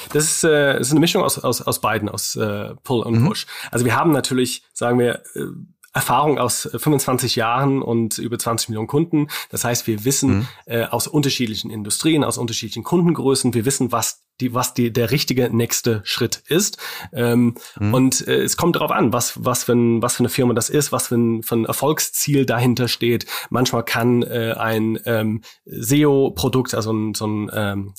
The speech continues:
Speaker 1: Suchoptimierung, äh, Opti-, Optimierungs-, äh, Produkt die richtige Lösung sein. Vielleicht ist es ein E-Mail,
Speaker 2: Mhm.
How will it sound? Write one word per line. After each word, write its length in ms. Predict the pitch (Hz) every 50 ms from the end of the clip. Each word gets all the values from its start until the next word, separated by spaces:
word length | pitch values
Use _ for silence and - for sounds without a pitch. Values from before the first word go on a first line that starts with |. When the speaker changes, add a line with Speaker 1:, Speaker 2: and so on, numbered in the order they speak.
| - -
Speaker 1:
Suchoptimierung, 920 | 123 113 156 139 - 139 139 - - 127 127 123 123 117 120 120 120 120
äh, 160 | 117 123 117 -
Opti-, 300 | - - - - 127 -
Optimierungs-, 840 | 127 127 - - 120 117 120 117 110 113 113 110 - - - -
äh, 80 | 113 113
Produkt 440 | - - 123 107 127 120 - - - - - - -
die 80 | - 120
richtige 260 | 127 - - 120 123
Lösung 320 | 113 113 117 110 117 117 107
sein. 240 | 113 107 107 107
Vielleicht 300 | 104 - 113 107 120 -
ist 80 | 127 120
es 40 | 123
ein 80 | 151
E-Mail, 280 | 156 170 175 165 147 139
Speaker 2:
Mhm. 80 | 139